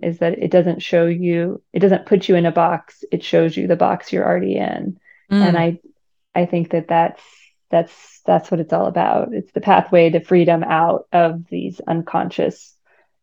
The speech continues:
Speaker 1: constrictions rather than the other way around.
Speaker 2: Yeah. Yeah. Okay. Wow. Okay. That's so cool. It shows you the box that you're already in. That's awesome.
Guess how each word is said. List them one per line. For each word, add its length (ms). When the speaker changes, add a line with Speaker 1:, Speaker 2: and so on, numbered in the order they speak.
Speaker 1:
constrictions 1080
rather 340
than 400
the 140
other 120
way 140
around. 420
Speaker 2:
Yeah. 560
Yeah. 560
Okay. 260
Wow. 480
Okay. 380
That's 200
so 240
cool. 360
It 120
shows 260
you 100
the 80
box 320
that 120
you're 160
already 280
in. 360
That's 240
awesome. 500